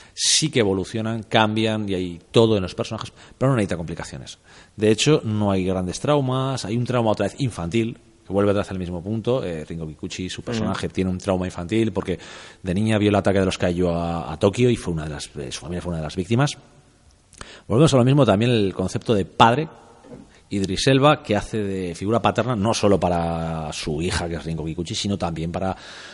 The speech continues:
Speaker 1: para este personaje de Charlie Hunnam, que estaba un poco perdido después de perder lo único que tenía, que era su hermano. Pacific Rim no es una película notable, no lo es, o sea, nunca va a serlo, es así de simple, pero el divertimento
Speaker 2: Dentro de lo suyo, sí.
Speaker 1: Pero dentro de, del género de ciencia ficción, que es lo que es, fantástico,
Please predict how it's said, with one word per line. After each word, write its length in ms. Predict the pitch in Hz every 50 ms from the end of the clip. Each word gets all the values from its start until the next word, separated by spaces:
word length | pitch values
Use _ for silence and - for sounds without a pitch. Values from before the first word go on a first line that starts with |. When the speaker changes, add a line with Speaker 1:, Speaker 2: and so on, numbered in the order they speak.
| - -
Speaker 1:
para 120 | - 92 92
este 120 | - -
personaje 280 | 104 92 107 104 - 107
de 60 | 95
Charlie 260 | - 110 98 95 95 - -
Hunnam, 280 | 113 110 113 113 117 113
que 420 | - 95 92 101 110 110 113 107
estaba 360 | 95 - - 98 92 95 98
un 120 | 104 101 -
poco 180 | 90 - 101 92
perdido 420 | - 92 85 87 98 104 107 113 113
después 260 | 107 - - - 92
de 80 | 101 104
perder 240 | 92 87 82 87 90
lo 160 | 92 90 87
único 200 | 82 85 87 95
que 60 | 98 92
tenía, 200 | - 87 85 95
que 60 | 95
era 140 | 98 95 95
su 140 | - - 87
hermano. 400 | 78 73 80 80 76 67 - - _ _ _ _ _ _ - - - - - - - - - - - - _ _ _ _
Pacific 420 | _ 120 107 127 147 143 170 160 156
Rim 220 | 170 180 180 170 - 117 113 110 110
no 240 | 117 120 123 120 117
es 220 | 113 101 - -
una 120 | 104 98
película 220 | 85 90 87 82 78
notable, 440 | 78 - - 85 90 90 107 - - - - - _ - - - - -
no 120 | 165 165
lo 120 | 160 76 92
es, 140 | 120 -
o 100 | - - -
sea, 120 | - 76
nunca 220 | 82 87 90 82 80
va 80 | 80
a 20 | -
serlo, 320 | - 95 90 104 135 139 143 - - -
es 120 | - -
así 140 | - - 87
de 40 | 80
simple, 220 | - 90 - 120 - - - - - _ _ _
pero 180 | - 107 104 101
el 80 | 98
divertimento 460 | 104 101 104 98 - - 98 101 113 143
Speaker 2:
Dentro 40 | -
de 60 | - 120
lo 80 | 110
suyo, 400 | - 139 160 175 190 294 - - - - - -
sí. 160 | - - -
Speaker 1:
Pero 160 | 175 120 117
dentro 320 | 120 135 151 143 175 170 139
de, 380 | 127 117 110 107 101 98 90
del 160 | 92 98 92
género 560 | - - 110 110 110 110 117 113 110 104 98 92
de 160 | 87 80 78
ciencia 320 | - - 104 101 117 104
ficción, 320 | - 85 - - 101 95 -
que 60 | -
es 60 | 82
lo 60 | 80
que 140 | 69 73 78
es, 120 | 98 - - -
fantástico, 580 | - 78 - - 92 - - 190 - - 147